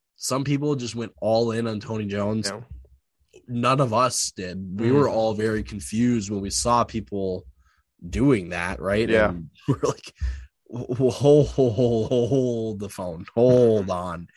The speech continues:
Speaker 1: Do we really think the Saints are gonna keep pace with the Bills to actually feed him the ball?" And I mean,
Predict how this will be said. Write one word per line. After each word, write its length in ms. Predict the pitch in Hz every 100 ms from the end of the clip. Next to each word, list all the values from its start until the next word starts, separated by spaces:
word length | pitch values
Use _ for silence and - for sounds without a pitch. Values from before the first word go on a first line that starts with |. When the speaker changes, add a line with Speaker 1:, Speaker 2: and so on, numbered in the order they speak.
| - - - - _ _ -
Speaker 1:
Do 100 | 120
we 120 | 123
really 280 | 127 135 135
think 260 | 131 131
the 100 | 117
Saints 360 | 110 120 120 110
are 60 | 104
gonna 160 | 101
keep 320 | - 117 113
pace 340 | - 117 117 -
with 120 | 101
the 60 | 101
Bills 460 | 104 104 107 -
to 180 | 101 -
actually 480 | 95 101 - 113 107
feed 340 | - - 107 110
him 120 | 117
the 60 |
ball?" 380 | 98 104 110 110 -
And 160 | 104 110
I 40 |
mean, 240 | 117 104